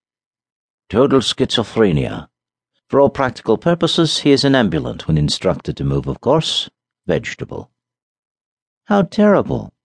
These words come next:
said Lisa, albeit perfunctorily. Lisa Nugent, for all her lovely twenty-seven years, was a trained psychologist,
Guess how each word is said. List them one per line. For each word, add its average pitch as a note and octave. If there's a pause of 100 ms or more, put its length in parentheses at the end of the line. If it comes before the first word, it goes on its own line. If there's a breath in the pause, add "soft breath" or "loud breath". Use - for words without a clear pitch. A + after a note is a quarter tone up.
(180)
said -
Lisa, D2+ (140)
albeit C#2+
perfunctorily. D2 (760)
Lisa D#3+
Nugent, F2
for D#2+
all A2+
her F#2+
lovely F#2
twenty-seven F2+
years, C3
was D2+
a E2+
trained G#2+
psychologist, G2+